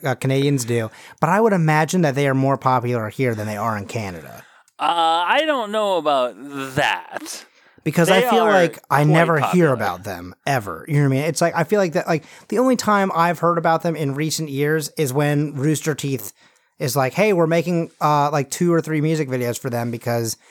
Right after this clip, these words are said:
Speaker 1: we worked with them, like, you know, twenty years ago."
Speaker 2: Yeah.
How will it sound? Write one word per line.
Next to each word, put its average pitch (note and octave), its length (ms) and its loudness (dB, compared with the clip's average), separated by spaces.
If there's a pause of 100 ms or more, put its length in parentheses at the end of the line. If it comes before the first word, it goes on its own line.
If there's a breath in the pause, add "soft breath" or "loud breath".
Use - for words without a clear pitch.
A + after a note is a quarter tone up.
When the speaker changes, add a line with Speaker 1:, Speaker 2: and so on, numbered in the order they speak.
(180 soft breath)
Speaker 1:
we C3+ 140 0
worked D3 260 0
with C3 100 0
them, B2+ 280 2
like, A#2 320 -2
you B2+ 160 -2
know, G#2+ 260 -2
twenty C#3+ 300 -2
years C#3+ 340 -2
ago." G2+ 400 -4 (120)
Speaker 2:
Yeah. A#2 240 0